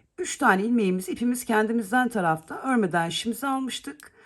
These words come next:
İkinci kurulumumuzun birinci model sırasında kaydırma işlemi yapacağımız için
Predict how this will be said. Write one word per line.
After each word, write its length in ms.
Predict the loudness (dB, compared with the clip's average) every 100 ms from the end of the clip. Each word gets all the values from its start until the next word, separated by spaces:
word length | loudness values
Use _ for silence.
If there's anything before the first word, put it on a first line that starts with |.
| -20 _ -16
İkinci 360 | -4 -4 -4
kurulumumuzun 800 | -2 0 2 2 0 -2 -4 -4 0
birinci 300 | 2 2 0
model 360 | 2 4 4
sırasında 720 | 2 -4 -4 -6 -4 -4 -6 -10 _ _ _ _
kaydırma 440 | 2 2 0 -2
işlemi 280 | 0 0 2
yapacağımız 540 | 0 2 2 2 -2
için 440 | -6 -6 -4 -6